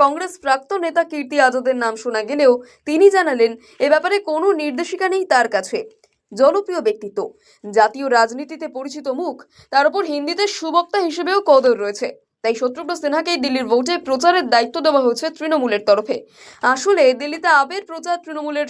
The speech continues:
সামিল হওয়া স্বাভাবিক। জাতীয় স্তরে বিজেপি বিরোধী ইন্ডিয়া জোটের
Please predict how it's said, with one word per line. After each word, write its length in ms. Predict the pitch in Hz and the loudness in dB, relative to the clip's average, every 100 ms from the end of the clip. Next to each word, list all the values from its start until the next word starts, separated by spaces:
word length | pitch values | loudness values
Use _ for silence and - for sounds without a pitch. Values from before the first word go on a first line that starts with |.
| - | -2
সামিল 320 | 285 285 381 370 | -2 -2 -4 0
হওয়া 140 | 302 302 | 0 0
স্বাভাবিক। 420 | 311 311 247 214 - _ _ _ - | -2 -4 -4 -6 -10 _ _ _ -12
জাতীয় 440 | - 262 277 381 415 | 0 2 2 -2 -6
স্তরে 260 | - 330 349 285 | -2 -2 -2 -6
বিজেপি 260 | 269 254 240 | -8 -10 -8
বিরোধী 280 | 262 269 294 277 | -6 -4 -4 -2
ইন্ডিয়া 200 | 247 240 | 0 0
জোটের 260 | 240 247 | 0 -2